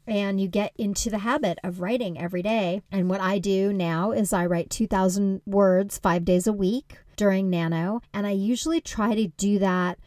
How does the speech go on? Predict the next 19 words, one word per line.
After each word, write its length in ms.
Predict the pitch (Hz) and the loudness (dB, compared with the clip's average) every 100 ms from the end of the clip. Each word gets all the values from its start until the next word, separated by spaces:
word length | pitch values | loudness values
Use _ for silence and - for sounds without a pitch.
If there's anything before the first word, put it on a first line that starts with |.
| - | -8
when 380 | 170 185 185 185 | -2 0 0 -2
it's 200 | - 202 | -2 2
not 220 | 175 - | 2 2
Nano. 420 | 180 156 147 147 | 0 0 -4 -4
I 200 | 160 185 | -2 -2
just 340 | 175 185 - | -2 -4 -4
do 160 | - 185 | -2 -2
that. 320 | 175 165 147 - | -2 -4 -6 -8
That's 340 | 170 165 - | -6 -6 -4
my 340 | 190 170 165 175 | -2 -2 -2 -4
schedule, 600 | - 240 254 214 85 147 | 0 0 2 0 0 -4
is 100 | - | -2
I 120 | 156 | 0
write 240 | 170 160 | 0 -4
two 100 | - | -4
thousand 320 | 180 160 170 160 | 0 0 2 0
words 220 | 156 180 | 0 0
a 40 | |
day. 440 | 214 214 202 196 | 2 4 4 2